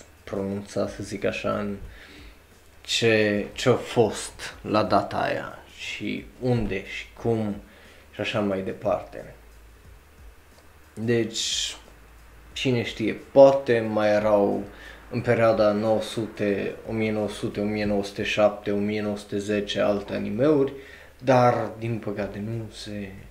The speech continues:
știe tare multe. Și aia e, într-un fel, păcat că se pierde istoria așa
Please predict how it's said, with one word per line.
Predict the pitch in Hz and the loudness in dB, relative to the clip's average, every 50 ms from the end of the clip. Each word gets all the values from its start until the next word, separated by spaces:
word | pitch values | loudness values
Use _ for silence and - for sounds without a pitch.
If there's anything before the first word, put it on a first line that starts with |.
| - - - | -20 -20 -18
știe | - - - - - - 98 95 92 - - - - - - - | -14 -14 -14 -12 -8 -6 -4 -4 -4 -8 -10 -16 -18 -20 -20 -16
tare | - - - 95 95 95 85 | -6 -4 -4 -4 -4 -6 -8
multe. | - - - - - - - - - - - - - - - - - - - - - - - - - - - - - - | -12 -14 -16 -18 -20 -20 -20 -20 -20 -20 -20 -20 -20 -20 -20 -20 -20 -20 -20 -20 -20 -20 -20 -20 -20 -20 -20 -20 -20 -14
Și | - - - 180 185 165 117 | -10 -8 -4 0 0 0 2
aia | - 147 170 165 160 160 | 4 4 4 6 4 4
e, | 160 151 147 147 139 139 135 135 - - - - - _ - | 4 4 4 2 2 0 -2 -4 -6 -12 -18 -20 -20 _ -6
într-un | 151 143 - 139 131 | -6 -4 -2 -4 -2
fel, | 127 135 131 127 | 4 4 4 4
păcat | 120 - 120 - - 117 110 - - - | 4 2 -4 -2 2 2 2 2 2 -2
că | - 110 107 101 | -2 -2 -2 -2
se | 101 - - 107 | -4 -4 -6 -8
pierde | 101 - - 107 107 101 95 101 | -8 -4 -2 -2 -2 -2 -2 -6
istoria | 101 98 - - - - 110 107 101 101 101 | -6 -6 -8 -8 -4 -2 -2 -2 0 -2 -4
așa | 104 - - - 117 123 131 - - | -4 -6 -2 2 4 4 4 2 0